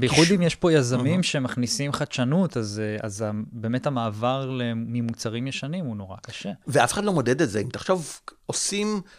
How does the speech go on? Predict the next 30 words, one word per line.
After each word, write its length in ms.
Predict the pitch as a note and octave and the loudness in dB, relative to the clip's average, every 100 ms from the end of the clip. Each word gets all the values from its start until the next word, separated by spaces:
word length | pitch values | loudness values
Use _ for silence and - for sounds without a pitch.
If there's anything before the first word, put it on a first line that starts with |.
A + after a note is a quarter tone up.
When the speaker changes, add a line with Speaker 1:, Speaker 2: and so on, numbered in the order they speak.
| - | -8
Speaker 2:
שנים, 540 | - - D3 E3 E3 G#2+ | -2 4 6 6 4 4
וזה 160 | G#2 | 0
נכנס 360 | G#2+ - C#3+ - | 0 2 0 2
חלק 400 | - D3 D3 - | 2 4 2 2
מה-, 260 | B2+ B2+ B2 | 2 2 4
כל 160 | C3 | 4
המדדי 480 | C#3 C3+ C3 A#2+ C#3 | 6 4 4 4 4
איכות, 440 | C3+ - D3 E3 - - - | 2 2 2 0 -6 -20 -14
סקרי 380 | - D3 - D#3+ | -4 -2 4 4
שביעות 360 | E3 B2+ C3 C3 | 6 4 4 4
רצון. 360 | A#2+ - - A#2+ - - - - | 2 0 -8 -10 -20 -20 -10 -2
אבל 140 | E3 | 0
אף 140 | F#4 | 0
אחד 160 | - F4+ | 0 2
לא 60 | C#4 | 4
עושה 160 | - | 4
סקר 560 | - - E3 D3+ A#2+ A2+ - _ _ _ | 2 4 4 4 2 2 -6 _ _ _
חסמי 360 | - - A#2 A#2 | -6 0 2 2
מעבר. 400 | A2 G#2+ C#3+ - - _ _ _ C3+ | 2 4 4 2 -8 _ _ _ -14
Speaker 1:
נכון. 280 | B2 - G2 _ - | -14 -16 -20 _ -10
Speaker 2:
של 300 | - A#2+ B2+ | -2 4 6
להבין 380 | C#3 C#3+ B2+ C4 | 8 8 8 4
מה 140 | A3+ G#4 | 4 8
באמת 280 | B4 B4 A4+ | 8 6 0
החסמי 440 | - - G#4 G4 | 0 -2 0 2
מעבר 260 | G4 E4+ F4 | 4 4 2
בשוק, 380 | E4+ - - F3+ | 0 -2 2 6
למה 220 | B3 C#4+ | 6 6
הם, 160 | C4 C4+ _ _ - | -2 -6 _ _ 2
מה, 140 | F#3 | 4